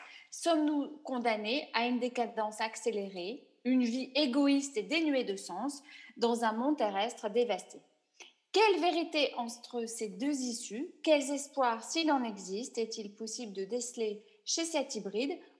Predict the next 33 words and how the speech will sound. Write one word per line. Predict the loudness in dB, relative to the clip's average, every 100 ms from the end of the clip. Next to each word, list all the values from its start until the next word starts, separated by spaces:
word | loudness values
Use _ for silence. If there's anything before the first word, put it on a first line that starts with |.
| 0
homme | 2 2
humain | 0 0 -2 -2
et |
digital ? | -2 -2 -4 -4 -4 -2 -4 -8 0
Quelle | 2 2
espérance | 0 -2 -2 0 -2 -4 -6
pour | -2 0
nos | 0 -2
enfants ? | -6 -10 -14 _ _ -20 -20 -6 2
Alors, | 2
pour | 2 0
échanger | 2 0 -2 -2 -2 0 2 2
avec | 2 -2 -4 -4
nous | -4
ce | -4
dimanche, | -6 -2 -2 0 0 2
Hervé | 4 4 2 0
Cuilandre, | -2 -2 0 0 0 -2 0
chargé | -2 -2 -2
de | -4
mission | -4 -6 -8 -6
digitale | -6 -6 -4 0 0
chez | -2 -4 -4 -4
N | -6 -6
J | -6 -6 -8 -12 -20 -12 2
et | 4
auteur | 4 2 2 2 2
de | 0
plusieurs | -2 -4 -8 -4 -2 -2 -2
ouvrages | -8 -6 -4 -2
sur | -4
le | -6
numérique. | -8 -10 -12 -10 -4 -4 -2